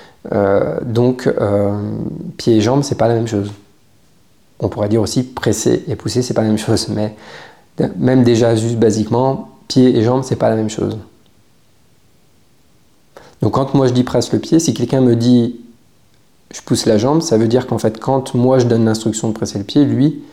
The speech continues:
il l'a interprété en pousse la jambe. C'est-à-dire que son esprit n'est pas allé dans son pied, mais juste dans sa jambe.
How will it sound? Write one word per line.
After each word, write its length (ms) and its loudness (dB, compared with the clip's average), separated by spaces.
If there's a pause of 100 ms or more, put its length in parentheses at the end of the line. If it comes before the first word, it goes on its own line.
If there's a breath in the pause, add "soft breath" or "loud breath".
(220 loud breath)
il 140 2
l'a 100 4
interprété 560 0
en 100 2
pousse 220 -10
la 120 2
jambe. 180 -2
C'est-à-dire 200 0
que 60 -10
son 120 0
esprit 300 0
n'est 100 4
pas 120 0
allé 120 2
dans 120 0
son 160 -6
pied, 180 2
mais 240 2
juste 160 -6
dans 100 -2
sa 180 -2
jambe. 180 -6